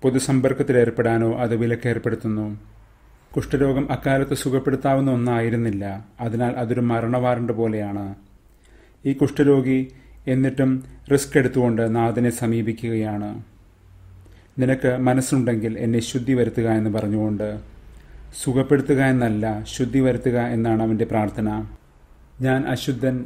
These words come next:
ഞാൻ അശുദ്ധൻ" എന്ന് വിളിച്ചു പറഞ്ഞുകൊണ്ട് നടക്കാൻ വിധിക്കപ്പെട്ടവനാണ് കുഷ്ഠരോഗി യഹൂദ നിയമപ്രകാരം.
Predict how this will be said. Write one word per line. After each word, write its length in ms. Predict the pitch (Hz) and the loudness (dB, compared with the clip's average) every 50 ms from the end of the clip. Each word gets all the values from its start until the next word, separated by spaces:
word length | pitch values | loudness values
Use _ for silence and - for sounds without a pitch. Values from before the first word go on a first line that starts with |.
| - - | -6 -4
ഞാൻ 280 | 131 127 127 127 131 | -2 0 0 0 -2
അശുദ്ധൻ" 480 | 127 117 - - 139 123 139 135 135 131 | -2 -4 -2 -2 -2 0 0 0 0 2
എന്ന് 160 | 127 127 131 | 2 2 2
വിളിച്ചു 260 | 120 123 120 120 - 127 | 2 0 0 -2 -2 0
പറഞ്ഞുകൊണ്ട് 540 | 131 123 120 123 123 123 123 120 117 120 120 117 - - - - - - - - | 0 0 2 2 2 2 2 2 2 0 0 -2 -4 -10 -20 -20 -20 -16 -8 -4
നടക്കാൻ 380 | 123 131 123 127 123 - 139 131 127 | -2 0 2 0 2 2 2 2 2
വിധിക്കപ്പെട്ടവനാണ് 920 | 127 110 120 117 139 123 127 120 - 120 117 117 113 113 113 110 110 113 | 2 0 0 0 0 0 0 2 2 2 2 2 2 4 2 2 2 0
കുഷ്ഠരോഗി 720 | 113 117 107 - - 110 120 117 110 101 113 110 110 110 113 - | -2 -2 -4 -6 -4 -4 -2 -2 -2 0 0 -2 -2 -2 -4 -2
യഹൂദ 320 | 120 117 110 120 120 110 | 0 0 2 2 0 0
നിയമപ്രകാരം. 800 | 117 117 117 117 113 113 110 - 120 107 107 110 110 104 110 107 | 0 0 0 2 2 0 0 0 0 0 0 0 0 -2 -2 -4